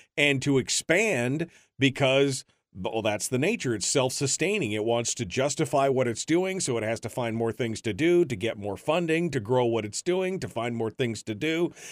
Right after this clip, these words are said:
And the next thing you know, the, the mission creep of a bureaucracy is a real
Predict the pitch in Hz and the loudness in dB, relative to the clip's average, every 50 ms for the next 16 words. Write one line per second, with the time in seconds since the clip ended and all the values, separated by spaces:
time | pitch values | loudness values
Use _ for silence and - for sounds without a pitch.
0 | - - - 151 156 156 160 156 156 151 143 - - 147 139 135 135 147 185 208 | -18 -10 -4 -2 0 0 2 2 2 0 0 -2 -2 0 2 2 2 2 4 4
1 | 208 185 165 165 - - - - _ - 120 135 127 - _ - - 113 127 120 | 4 2 2 0 -4 -16 -20 -20 _ -2 2 2 2 2 _ -8 -2 0 2 2
2 | 127 135 156 208 269 285 - - 180 143 120 - - - 131 101 90 95 107 - | 4 4 6 6 6 6 6 4 4 2 2 -2 -2 0 0 2 2 0 -2 -6
3 | - - 117 117 120 113 120 117 101 113 110 110 110 110 104 98 - - 113 104 | -6 -2 0 0 0 2 0 0 0 2 0 2 2 2 0 -2 -2 -4 -6 -4
4 | - - 110 107 113 127 - _ _ _ _ _ _ _ - 165 190 190 156 170 | -2 -2 -2 -2 -2 -4 -6 _ _ _ _ _ _ _ -2 0 0 2 4 2
5 | 151 131 120 123 143 165 175 170 175 180 185 180 180 | 2 2 2 2 2 2 2 4 4 4 2 2 0